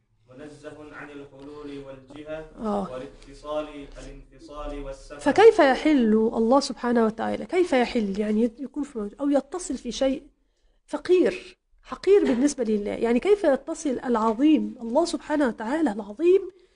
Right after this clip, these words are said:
Speaker 2: كيف يتصل أو يحل في شيء فقير حقير بالنسبة له؟ كيف؟ يعني كيف يكون العظيم متصل في الحقير أو يوجد فيه؟ يعني طبعا حقير، فقير بالنسبة لعظمة الله، فكل شيء بالنسبة لله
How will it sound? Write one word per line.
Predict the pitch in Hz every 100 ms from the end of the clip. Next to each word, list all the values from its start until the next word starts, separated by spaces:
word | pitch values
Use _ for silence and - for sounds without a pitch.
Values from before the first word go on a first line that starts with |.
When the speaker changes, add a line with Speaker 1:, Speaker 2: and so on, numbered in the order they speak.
| _
Speaker 2:
كيف | - 453 440
يتصل | 311 247 - 349 - 220 214 269
أو | 262
يحل | - 359 359
في | 302
شيء | - 339 339 285 - _ _
فقير | 277 - 359 381
حقير | 381 - 311 254 - -
بالنسبة | 220 302 - 202
له؟ | 196 _ _ _
كيف؟ | 466 370 - - _ _ _
يعني | 233 220
كيف | 370 381
يكون | 320 269 294 330 277 -
العظيم | 220 226 220 330 302 - _ _ _ _ _ _ _ _ _ _
متصل | 240 - 370 359 247 208
في | 214
الحقير | 208 214 - 220 214 208
أو | 214 202
يوجد | 220 233 226 -
فيه؟ | 240 226 220
يعني | 208 214 - _ _ _ -
طبعا | 240 226
حقير، | 214 214 254 277 269 -
فقير | 214 247 277 - 214
بالنسبة | 208 330 -
لعظمة | 214 240 262 214 220
الله، | 220 294
فكل | - 214 294 285
شيء | 294 302
بالنسبة | 220 226 294 262
لله | 226 220 269